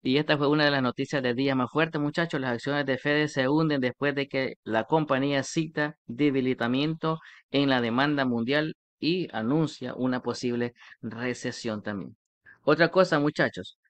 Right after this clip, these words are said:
los earnings de, de FedEx que salieron el día de ayer fue preliminares como los que nos tiraron Walmart, como los que nos tiró Nvidia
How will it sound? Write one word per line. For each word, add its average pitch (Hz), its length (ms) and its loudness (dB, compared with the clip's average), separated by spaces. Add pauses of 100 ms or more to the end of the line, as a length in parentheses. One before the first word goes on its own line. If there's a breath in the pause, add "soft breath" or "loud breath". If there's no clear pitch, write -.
(160)
los 139 240 6
earnings 175 600 4
de, 127 140 0
de 113 40 2
FedEx 165 340 2
que 147 120 -2
salieron 139 420 2
el 135 140 0
día 139 220 2
de 131 40 4
ayer 143 180 2 (140)
fue 170 220 4 (120)
preliminares 175 760 4
como 151 260 2
los 135 140 4
que 131 160 -2
nos 123 180 0
tiraron 139 440 2
Walmart, 208 400 2
como 139 220 -2
los 127 100 -2
que - 100 -6
nos 123 140 -2
tiró 127 240 2
Nvidia 170 580 2